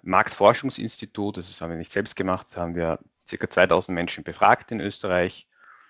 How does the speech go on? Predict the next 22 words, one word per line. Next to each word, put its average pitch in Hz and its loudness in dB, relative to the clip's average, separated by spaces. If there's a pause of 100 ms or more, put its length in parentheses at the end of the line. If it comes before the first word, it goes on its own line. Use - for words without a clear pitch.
(420)
zu 110 -6
verschiedenen 127 4
jobrelevanten 101 2
Themen. 92 0
Und 95 0
das - -10
Thema 101 -2
Teilzeit 87 2
war 90 2
auch 85 -2
sehr - -4
dominant, 87 0
weil 90 2
es 87 -4
halt 85 -2
auch - -6
ein, 82 -6
äh, - -8
wichtig 90 -8
diskutiertes - -12
Thema 71 -6
ist. - 0